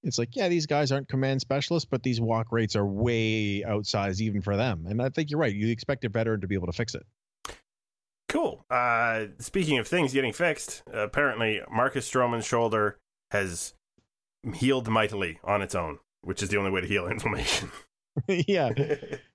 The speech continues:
Speaker 1: It, it certainly has improved to the point that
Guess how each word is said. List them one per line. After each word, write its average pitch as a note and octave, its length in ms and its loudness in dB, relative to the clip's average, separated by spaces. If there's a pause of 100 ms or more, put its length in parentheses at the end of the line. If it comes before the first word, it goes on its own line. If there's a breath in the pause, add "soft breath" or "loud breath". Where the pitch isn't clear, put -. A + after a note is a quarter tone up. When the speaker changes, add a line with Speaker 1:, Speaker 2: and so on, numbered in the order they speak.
(160)
Speaker 1:
It, D3 200 0
it D#3 320 0
certainly F3+ 320 2
has C#3+ 480 2
improved B2 720 0
to C#3 60 0
the B2+ 140 2
point B2+ 300 0
that A#2 220 0